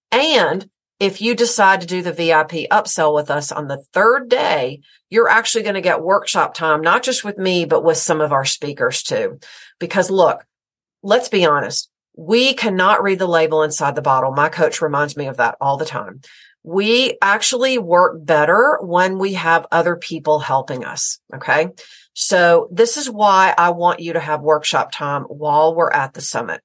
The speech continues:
Okay. So you're not only gonna get amazing um, you know, go, go to a, hear, go to amazing talks where you're gonna be listening to what other people are, are doing and what's working for them, right? But you're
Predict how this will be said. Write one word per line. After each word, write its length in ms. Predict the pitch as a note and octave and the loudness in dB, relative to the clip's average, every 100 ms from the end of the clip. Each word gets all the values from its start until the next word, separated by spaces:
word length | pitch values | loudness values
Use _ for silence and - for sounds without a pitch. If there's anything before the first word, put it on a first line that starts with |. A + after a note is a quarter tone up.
| _ | _
Okay. 240 | C3+ - E3+ | -10 -4 -2
So 160 | F3 | -2
you're 120 | F3 F#3+ | -4 0
not 200 | A#3 G#4+ | 2 4
only 160 | D#4 | 2
gonna 180 | A3+ G3+ | 2 0
get 300 | F3 E3+ - _ _ _ _ _ | 2 0 0 _ _ _ _ _
amazing 800 | F3+ F3 F3+ G3+ B3+ B3+ B3 B3 B3 _ _ _ | -4 -2 0 2 0 4 2 2 -4 _ _ _
um, 280 | F3+ D#3+ D#3+ | 2 2 -2
you 140 | - F3+ | -10 -8
know, 100 | E3+ | -2
go, 180 | F#3+ D3+ | -2 0
go 160 | G3+ | 2
to 100 | G3 F3 | 4 4
a, 140 | D#3 | 2
hear, 340 | - - G#3+ - | -4 -2 0 0
go 160 | F#3+ | 0
to 120 | F#3+ E3+ | 2 2
amazing 520 | D#3 E3+ G3+ A3+ A3+ | 0 0 2 2 0
talks 360 | F#3+ F3 E3+ | 2 2 2
where 80 | E3+ | -2
you're 100 | D3+ | 0
gonna 140 | D3 E3 | 0 0
be 120 | D#3 | 0
listening 480 | D3+ F3+ - F3 E3 | 2 0 0 -2 2
to 80 | D#3 | 4
what 240 | D3+ - | 4 4
other 180 | G3+ F#3 | 0 0
people 320 | F#3+ F3+ F#3 | -2 -2 2
are, 140 | F3+ F#3 | 2 0
are 120 | F3+ | -2
doing 440 | F3 D3 G2 F2 C#3+ - | 0 -2 -2 -8 -10 -6
and 120 | D3+ | -2
what's 200 | D3 D#3+ | -2 0
working 420 | D#3+ D#3 E3 F#3+ | 2 2 0 -6
for 140 | G#3 | -2
them, 360 | F#3+ D3 C#2+ C3+ _ | 0 0 -2 -8 _
right? 320 | C#3+ D#3 F3+ - - - _ - | 0 2 -2 -12 -20 -20 _ -4
But 160 | F#3+ | -2
you're 100 | G#3+ | 0